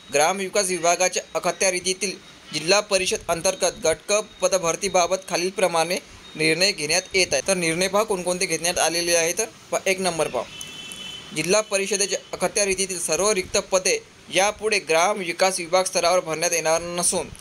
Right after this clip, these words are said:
लक्षात ठेवायचं, आता जी पदे भरणारा जिल्हा परिषदेतील ते ग्राम विकास स्तरावर भरण्यात येणार नाही. तर ही सर्व पदे राज्यातील सर्व जिल्हा परिषदांनी पूर्वीप्रमाणे जिल्हा निवड मंडळामार्फत जिल्हा परिषदेच्या स्तरावर भरावे-, भरण्याबाबत शासनाची मान्यता देण्यात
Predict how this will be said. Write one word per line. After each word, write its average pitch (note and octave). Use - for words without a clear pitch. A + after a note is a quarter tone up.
लक्षात D3
ठेवायचं, G3
आता C#3+
जी F3+
पदे E3
भरणारा E3+
जिल्हा E3
परिषदेतील E3+
ते C#3
ग्राम D#3+
विकास F#3+
स्तरावर F3+
भरण्यात E3+
येणार F3+
नाही. F#3
तर -
ही F#3
सर्व G3
पदे G3
राज्यातील D3+
सर्व F3+
जिल्हा F3
परिषदांनी F3+
पूर्वीप्रमाणे G3
जिल्हा F#3+
निवड F#3
मंडळामार्फत F3
जिल्हा E3+
परिषदेच्या F#3
स्तरावर F#3+
भरावे-, D#3+
भरण्याबाबत E3+
शासनाची F3+
मान्यता F3
देण्यात F3